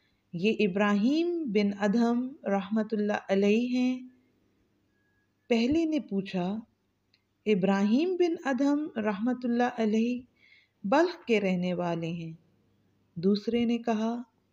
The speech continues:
"हाँ, वही।" फिर पहले फरिश्ते ने कहा, "मगर अफसोस, उन्होंने रब की रज़ा हासिल करने के लिए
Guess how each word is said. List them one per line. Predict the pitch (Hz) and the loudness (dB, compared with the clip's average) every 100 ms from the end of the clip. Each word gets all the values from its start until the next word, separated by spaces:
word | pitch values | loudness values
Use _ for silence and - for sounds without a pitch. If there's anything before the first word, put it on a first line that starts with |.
| _ | _
"हाँ, | 220 240 302 381 - _ _ - | 0 2 2 -4 -12 _ _ -6
वही।" | 190 226 220 165 151 _ _ _ _ _ _ _ _ _ _ _ _ _ _ _ _ _ _ _ _ _ - | 2 4 4 2 -4 _ _ _ _ _ _ _ _ _ _ _ _ _ _ _ _ _ _ _ _ _ 2
फिर | 370 359 | 4 4
पहले | 330 285 254 262 | 4 4 4 4
फरिश्ते | 254 214 202 - 214 | 2 -2 -2 -2 0
ने | 202 | 2
कहा, | 196 190 185 180 196 240 _ _ _ _ _ _ _ _ _ _ _ _ _ _ _ _ _ _ - | 0 -2 -2 -2 -4 -6 _ _ _ _ _ _ _ _ _ _ _ _ _ _ _ _ _ _ -4
"मगर | 226 233 269 | 0 4 2
अफसोस, | 262 277 277 - 330 214 190 - - _ _ _ _ _ _ _ _ _ - | 4 0 0 0 4 4 2 -4 -20 _ _ _ _ _ _ _ _ _ 0
उन्होंने | 220 226 220 220 233 226 | 4 6 6 6 4 4
रब | 220 285 | 2 -2
की | - - 247 247 240 - _ _ - | -4 -4 0 0 -4 -10 _ _ -2
रज़ा | 190 208 233 262 | 2 4 4 2
हासिल | 294 247 214 - 202 | 0 0 0 0 -4
करने | 202 196 196 220 | 0 0 2 0
के | 220 214 | 2 2
लिए | 202 196 202 226 | 2 4 4 2